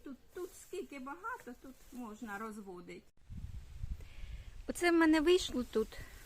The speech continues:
дев'ятнадцять штук.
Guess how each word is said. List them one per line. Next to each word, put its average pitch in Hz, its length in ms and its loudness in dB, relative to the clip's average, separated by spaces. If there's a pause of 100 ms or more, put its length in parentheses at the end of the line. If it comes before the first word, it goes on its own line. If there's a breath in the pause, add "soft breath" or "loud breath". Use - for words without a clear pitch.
(1080 loud breath)
дев'ятнадцять 302 760 4
штук. - 380 -6